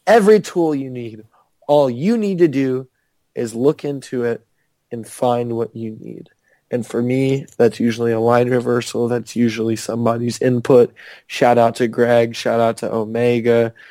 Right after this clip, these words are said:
Shout out to Sal. Everybody who helps, man.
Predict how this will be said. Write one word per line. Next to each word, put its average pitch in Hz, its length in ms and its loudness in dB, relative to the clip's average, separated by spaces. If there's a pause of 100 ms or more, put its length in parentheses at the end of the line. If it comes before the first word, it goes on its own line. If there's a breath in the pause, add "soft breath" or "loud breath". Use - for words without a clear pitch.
(140)
Shout 113 320 0
out 110 160 0
to 107 120 -6
Sal. 117 600 0
Everybody 117 680 -2
who 113 340 -2
helps, 120 400 2
man. 117 340 -4